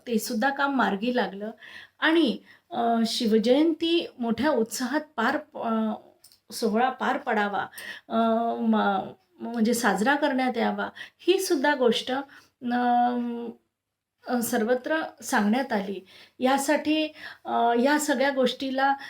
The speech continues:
अं, इंग्रज सरकारने सुद्धा त्याला, त्याचा पाठपुरावा केला आणि ह्याला मदत म्हणून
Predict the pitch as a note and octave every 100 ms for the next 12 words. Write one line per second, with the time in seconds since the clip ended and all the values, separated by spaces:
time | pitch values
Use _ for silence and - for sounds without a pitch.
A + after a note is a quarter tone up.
0 | - - B3+ B3+ B3+ B3+ C4 B3+ C4 C4
1 | A3 G#3 A#3+ B3 A#3+ C4+ G#3+ A#3 C4 C4
2 | A#3+ A#3 A3 A#3+ A#3 A3 A3+ B3+ A#3+ G#3+
3 | G#3 - A#3+ A#3+ A#3+ A#3+ A3+ A3+ A3+ -
4 | - - B3+ A#3+ C4+ G#3+ A3 B3+ B3 G#3
5 | B3 B3 A3 A#3 A#3+